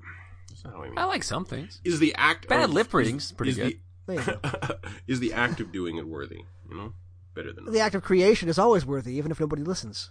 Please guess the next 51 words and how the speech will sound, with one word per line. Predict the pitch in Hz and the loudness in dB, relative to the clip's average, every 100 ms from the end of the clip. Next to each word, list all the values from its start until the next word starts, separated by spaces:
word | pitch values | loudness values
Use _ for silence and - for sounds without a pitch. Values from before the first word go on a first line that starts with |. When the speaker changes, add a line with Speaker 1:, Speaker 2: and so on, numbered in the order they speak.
| - | -14
Speaker 1:
Hmm. | 233 277 - - - - | -14 -14 -18 -20 -20 -4
Speaker 3:
Or | 190 165 143 | 4 4 4
Speaker 1:
That's | |
what | 127 | -2
I | |
was | 131 | -6
Speaker 3:
looks. | - - - - | -6 -10 -14 -14
Speaker 1:
thinking. | - | -16
That's | - | -12
what | 233 | -12
I | |
was | 180 | -12
thinking. | - - - - - - - - | -14 -16 -18 -20 -20 -20 -20 -18
Speaker 3:
Yeah, | 92 | -16
there | 120 | -16
you | 92 | -16
go. | 95 - - - - - - - - - - - - - - - - - - - - - - - | -18 -20 -20 -20 -20 -20 -20 -20 -20 -20 -20 -20 -20 -20 -20 -20 -20 -20 -20 -20 -20 -20 -20 -14
So, | - 202 185 - - - | -6 -4 -4 -8 -20 -8
I | 170 190 | -2 -2
did | 160 220 233 185 - - | 0 0 0 -2 -12 -20
finish | - - 202 165 - | -8 2 2 4 0
Cyber | - 165 165 | 2 4 4
Shadow, | 156 156 139 208 233 - - - - - - - - | 0 0 0 -4 -8 -16 -20 -20 -20 -20 -20 -18 -12
and | 156 147 147 | -6 -2 0
was | 156 | 0
quite | - 202 202 | 6 6 6
pleased | 226 220 208 190 | 2 2 4 2
because | 196 180 156 | 0 0 2
less | 175 180 | 2 2
than | 175 | 2
one | 170 165 | 2 2
percent | 160 180 160 | 0 0 -2
of | |
the | 147 | -2
people | 160 151 | -2 -2
who | 143 | -2
purchased | - 165 156 - 185 | -2 -4 -4 -6 -6
it | 190 | -4
or | 147 | -4
pl-, | - 147 | -4 -4
played | 151 135 | -2 -4
it | |
have | 131 | -4
finished | - 135 131 160 | -6 -8 -6 -8
it, | - | -10
so | - 135 | -12 -10
that | 139 | -10
made | 143 131 | -8 -8
me | |
feel | 123 131 | -8 -8
good. | 123 120 | -8 -8